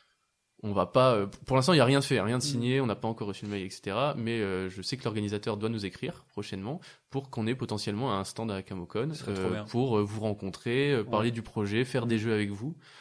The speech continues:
Speaker 1: Donc potentiellement, si ça se fait, évidemment, on le partagera un max sur nos réseaux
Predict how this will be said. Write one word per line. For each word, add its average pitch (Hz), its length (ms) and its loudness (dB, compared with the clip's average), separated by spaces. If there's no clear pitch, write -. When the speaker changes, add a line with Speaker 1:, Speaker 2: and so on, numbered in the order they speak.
Speaker 1:
Donc 104 220 -2
potentiellement, 117 600 0
si 147 360 0
ça 131 160 0
se - 100 -4
fait, 120 180 0
évidemment, 117 640 0
on 107 80 -2
le 101 60 -2
partagera 104 460 -4
un 101 100 -4
max 101 380 -8
sur 110 240 -6
nos 104 100 -4
réseaux 101 320 -2